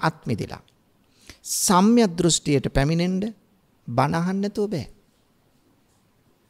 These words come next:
පින්වතුනි, ඔබෙත් මගේ ජීවිතේ යම් යම්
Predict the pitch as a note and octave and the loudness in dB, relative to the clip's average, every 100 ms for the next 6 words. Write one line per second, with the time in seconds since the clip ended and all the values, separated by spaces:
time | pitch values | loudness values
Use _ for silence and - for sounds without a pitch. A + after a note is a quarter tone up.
0 | _ _ _ _ _ _ _ _ _ _ | _ _ _ _ _ _ _ _ _ _
1 | _ _ - - _ _ _ _ _ - | _ _ -20 -20 _ _ _ _ _ 4
2 | A3 A#3 D4 E4 C#4 G3 F3 B3+ - F3+ | 6 8 6 4 4 4 4 2 2 2
3 | F#3+ G#3+ D#3+ F#3 G3 A3 G#3 F3 D3+ F3+ | 2 0 2 2 2 2 4 4 4 4
4 | G#3 F#3 | 4 2